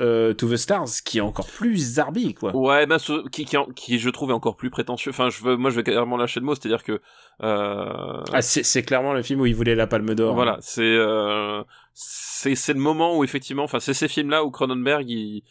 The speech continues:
Speaker 2: il, tu sens qu'il a arrêté de, d'être un auteur, il voulait juste courir après, euh, après une certaine reconnaissance. Enfin, c'est,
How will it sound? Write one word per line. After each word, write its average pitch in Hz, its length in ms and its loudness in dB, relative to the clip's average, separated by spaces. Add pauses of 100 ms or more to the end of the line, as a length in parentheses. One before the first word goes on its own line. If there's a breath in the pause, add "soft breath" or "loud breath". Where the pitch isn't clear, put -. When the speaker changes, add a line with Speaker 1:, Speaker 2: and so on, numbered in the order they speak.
(380 soft breath)
Speaker 2:
il, 107 760 -10
tu - 140 -18
sens 147 180 0
qu'il 120 140 -2
a 110 100 6
arrêté 131 380 2
de, 117 160 0
d'être 110 540 -4
un 113 160 0
auteur, 151 340 4
il 123 120 0
voulait 113 180 2
juste 135 240 -2
courir 131 320 2
après, 123 360 2
euh, 110 360 -2
après 117 180 -4
une 117 60 -6
certaine 113 240 -4
reconnaissance. 110 460 -6
Enfin, 98 120 -10
c'est, 101 240 -8